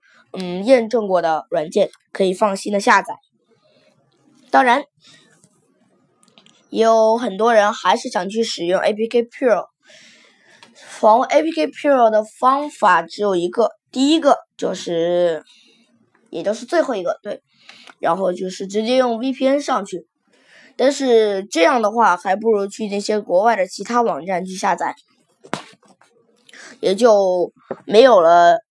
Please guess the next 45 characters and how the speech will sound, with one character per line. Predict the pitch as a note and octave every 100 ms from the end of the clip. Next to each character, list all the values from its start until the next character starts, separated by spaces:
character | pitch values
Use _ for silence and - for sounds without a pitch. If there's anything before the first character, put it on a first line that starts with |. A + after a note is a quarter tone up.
| _
这 | -
种 | G3 F#3+ D#3+ E3 E3 -
官 | A3+ A#3
方 | A#3 B3+
下 | A#3+
载 | F#3
网 | G3+ D3+ F#3+
站 | A3
的 | G3+
意 | G3 C#4+ B3
义 | F3
了。 | C#3+ - _ - _ _ - _ _ -
所 | - G#3
以 | G#3 F#3+
我， | - -
我 | - F3+
推 | A3+
荐 | A#3 G#3+
大 | G#3+
家 | G#3 G#3+
使 | G#3+ F3+
用 | F3+
A | F#3+ G#3+
P | A3+
K | A3 G#3+
True。 | - B3 - - _ - _ _ _ _ - - _ _ _ _ _ _ _ _ _ -
好， | - G#3 - _ - - - -
经 | - D#4+
过 | F4+ D#4
小 | C4+ F3+
天 | F#3+ C#4
的 | B3
实 | - G3+
验， | G#3+ - _ -
我 | F3 E3+
发 | F#3 G#3
现 | A3+ G#3+
还 | G3+ G3+
有 | -
另 | B3 C#4+
外 | C4 G3+
一 | F3+
种 | E3+ E3+
方 | G3+ G3+
法， | E3+